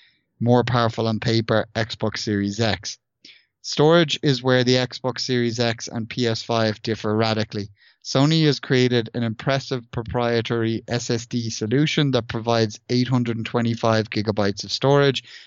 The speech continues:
and five point five gigabytes of performance. The Xbox Series X includes a custom one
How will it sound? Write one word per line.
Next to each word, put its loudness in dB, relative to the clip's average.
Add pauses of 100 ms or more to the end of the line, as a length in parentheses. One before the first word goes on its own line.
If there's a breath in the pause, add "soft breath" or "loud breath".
(120)
and -8
five 0
point -2
five 0
gigabytes -4
of -12
performance. -4 (420 loud breath)
The 4
Xbox -2
Series 0
X -2
includes -6
a -10
custom -6
one -4